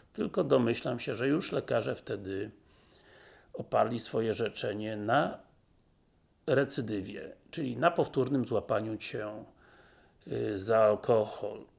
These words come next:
Natomiast już po upływie kary, w połowie sierpnia bieżącego roku, udałem się bez skierowania, zgodnie z instrukcjami oczywiście udzielonymi w Wydziale Komunikacji Urzędu Miejskiego, na powtórne badania do tego samego womp-u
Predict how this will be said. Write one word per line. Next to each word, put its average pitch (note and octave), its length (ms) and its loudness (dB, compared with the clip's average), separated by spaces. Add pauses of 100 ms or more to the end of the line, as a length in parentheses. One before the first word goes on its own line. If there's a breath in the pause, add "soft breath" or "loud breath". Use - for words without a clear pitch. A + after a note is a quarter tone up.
(1300)
Natomiast D#3+ 800 4
już E3+ 200 0
po D#3 100 0
upływie A#2+ 380 0
kary, F#3 840 2 (500)
w - 120 -16
połowie C#3+ 840 2
sierpnia C3 480 0
bieżącego A2+ 560 -4
roku, D3 280 -2
udałem B2+ 320 4
się A#2+ 120 -4
bez B2+ 220 0
skierowania, B2 600 -2
zgodnie C3+ 380 -4
z G#2+ 100 -8
instrukcjami C3 640 -4
oczywiście A#2+ 440 -6
udzielonymi A#2 560 -4
w G#2 40 -10
Wydziale G#2+ 300 -2
Komunikacji G#2+ 680 -6
Urzędu A2+ 360 -8
Miejskiego, C#3+ 880 -4 (640 loud breath)
na E3+ 160 6
powtórne D3+ 500 0
badania G#2+ 460 -2
do G#2 120 -6
tego G#2+ 220 -6
samego G2+ 440 -6
womp-u G2 720 -4